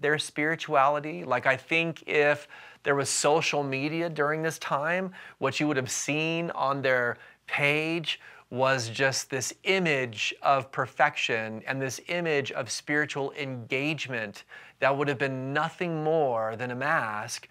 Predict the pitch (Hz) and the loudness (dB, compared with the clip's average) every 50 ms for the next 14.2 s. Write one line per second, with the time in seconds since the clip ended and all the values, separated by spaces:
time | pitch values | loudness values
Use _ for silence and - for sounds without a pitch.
0 | - - - - - _ - 120 139 139 135 127 123 120 127 127 131 139 147 175 | -20 -20 -20 -20 -20 _ -6 -2 -2 0 0 0 0 0 0 2 4 4 6 6
1 | 180 165 139 131 110 - 151 - - - 165 165 180 202 220 226 214 190 160 - | 6 4 2 0 0 -2 -2 -2 0 2 2 4 4 4 2 2 0 0 0 -2
2 | - - 127 113 104 104 104 104 104 117 131 139 135 - - - - _ _ _ | -2 -4 -4 -6 -6 -8 -8 -10 -10 -10 -10 -8 -6 -6 -8 -8 -12 _ _ _
3 | - 123 131 139 139 131 104 156 165 165 143 123 113 110 110 120 127 127 - - | -6 -2 0 2 2 2 2 4 4 4 4 2 -2 -4 -6 -8 -10 -12 -14 -20
4 | - - - - - 117 113 135 127 123 127 123 113 - - - 139 147 160 175 | -20 -20 -12 -8 -6 -2 0 2 2 2 2 0 -2 -2 0 4 6 6 6 6
5 | 185 185 170 143 151 151 139 - - - 147 147 156 165 147 - - 156 135 143 | 4 2 0 -2 -2 -4 -4 -4 -6 -4 -2 -2 -2 -2 -4 -2 0 2 2 0
6 | - - - - - - 165 160 143 120 95 87 80 78 - _ _ _ _ _ | 0 -4 -8 -6 -6 -2 -2 -2 -2 -2 -4 -6 -12 -16 -20 _ _ _ _ _
7 | _ _ _ _ _ _ _ _ _ _ - - - 117 117 123 143 143 - 180 | _ _ _ _ _ _ _ _ _ _ -16 -8 -2 0 2 2 2 2 0 -4
8 | 208 - 254 233 214 214 190 151 143 127 113 - - - _ - 156 165 196 180 | -2 -2 -2 0 0 0 4 6 6 6 6 4 0 -6 _ -10 -8 -6 -4 -2
9 | - 175 156 147 135 135 131 120 113 104 - - 147 147 139 101 - 95 104 104 | -2 0 0 2 2 4 4 4 2 0 0 0 0 0 0 0 -4 -6 -8 -8
10 | - - - 170 202 190 - 190 160 147 151 160 156 143 127 113 104 98 107 113 | -8 -6 -4 -2 0 0 0 0 0 0 0 0 0 2 2 2 2 2 2 0
11 | - - - - - - - - _ _ _ - 151 143 143 131 - 143 135 117 | -2 -6 -14 -20 -20 -20 -20 -20 _ _ _ 0 0 0 2 2 4 4 4 2
12 | - - - - - _ _ _ _ _ _ - 143 123 - - - 147 151 143 | 0 -6 -14 -20 -20 _ _ _ _ _ _ -6 -4 -2 0 2 4 6 6 6
13 | 127 117 117 123 - 123 123 131 135 139 143 135 117 110 107 107 101 - - 113 | 4 4 2 0 -2 -2 -2 -2 -2 -2 0 0 -2 -2 -4 -6 -6 -4 0 0
14 | 113 110 104 - | 2 2 0 -2